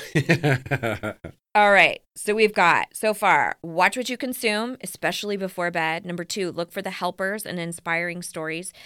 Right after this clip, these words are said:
Speaker 2: Number three, watch and do things that make you laugh hysterically. By the way, if you're at home, play games. Do,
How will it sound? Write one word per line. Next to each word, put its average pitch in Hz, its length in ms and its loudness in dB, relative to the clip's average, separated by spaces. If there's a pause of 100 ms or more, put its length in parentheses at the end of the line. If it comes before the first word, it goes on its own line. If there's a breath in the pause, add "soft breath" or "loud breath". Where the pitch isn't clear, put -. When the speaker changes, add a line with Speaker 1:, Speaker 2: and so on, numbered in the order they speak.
(180 loud breath)
Speaker 2:
Number 190 220 -2
three, 190 400 -4
watch 165 580 -4 (640)
and 180 240 -4
do 214 240 -2
things 180 400 -4
that 170 180 -2
make 170 320 -4
you 160 160 -8
laugh 160 460 -2
hysterically. 170 680 -8
By 170 200 2
the 185 100 -4
way, 175 240 -2 (340 loud breath)
if 175 140 -6
you're 180 140 2
at 175 160 4
home, 185 320 -4 (120)
play 196 240 -2
games. 180 600 -4
Do, 185 540 -4